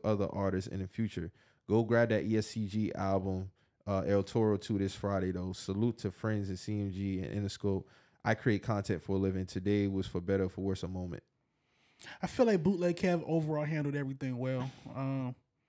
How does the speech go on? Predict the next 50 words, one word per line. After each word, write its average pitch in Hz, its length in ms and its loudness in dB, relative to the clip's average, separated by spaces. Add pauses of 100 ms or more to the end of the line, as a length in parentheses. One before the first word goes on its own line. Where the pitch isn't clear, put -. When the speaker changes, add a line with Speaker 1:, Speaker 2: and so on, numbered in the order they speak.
(1200)
Speaker 2:
I 180 160 4
honestly 190 380 2
feel 180 180 2
like 156 100 2
I 156 60 2
would've 151 200 2
probably 147 200 2
did 139 160 -2
it 131 100 -10
the 127 60 -8
same 143 340 0
way, 147 320 0
'cause 139 200 -2
I'm 151 180 0
not 156 120 2
about 143 280 0
to, 135 280 -2 (420)
I, 214 260 4
'cause 185 320 2 (560)
matching 214 400 6
that 214 100 4
type 220 180 6
of 196 60 4
energy, 196 360 2
that's 180 260 2
just, 156 400 -2 (260)
I 147 80 -4
mean, 165 400 -2 (300)
I'm 196 140 4
still 208 180 6
professional 175 420 0
at 147 120 -4
the 143 60 -4
end 147 120 -2
of 131 80 -4
the 131 60 -6
day. 131 300 -4 (220)
He 175 100 -6
was 165 140 0
real, 165 180 2
he 165 120 -2
was 170 140 -2
really 165 160 0
professional 160 580 -4
about 151 240 0
it. - 160 -6 (640)
Um, 147 200 -4
I 185 80 2
don't 214 160 4
see 214 580 0